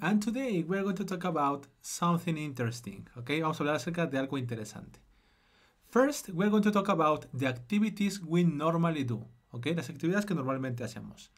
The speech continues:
Or habits or, or routines, nuestros hábitos o rutinas. For example, I watch T V series every night.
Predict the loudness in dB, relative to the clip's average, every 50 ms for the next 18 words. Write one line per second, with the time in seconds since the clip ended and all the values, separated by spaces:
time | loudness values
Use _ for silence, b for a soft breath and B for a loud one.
0 | b b b b b b b _ 2 2 2 4 6 6 6 6 4 2 0 -4
1 | -4 -2 -2 -2 -2 -2 -2 0 0 0 0 0 0 0 0 0 -2 -8 -14 b
2 | b b b b b b b b -4 -2 -2 0 0 0 0 0 0 0 -2 -2
3 | -2 -4 -4 -4 -6 -8 -8 -8 -10 -14 -16 -20 -20 _ b b b b b b
4 | b b _ 2 4 4 4 4 4 4 4 4 4 4 2 0 0 -6 -14 _
5 | _ b b b b b b b b b _ -4 -2 0 0 0 0 0 0 0
6 | -2 -8 -8 _ 4 4 6 6 4 4 4 4 6 6 4 4 4 2 2 0
7 | -4 -12 -16 _ _ _ _ _ _ 0 2 2 4 2 2 0 0 -2 -6 -10
8 | -16 -20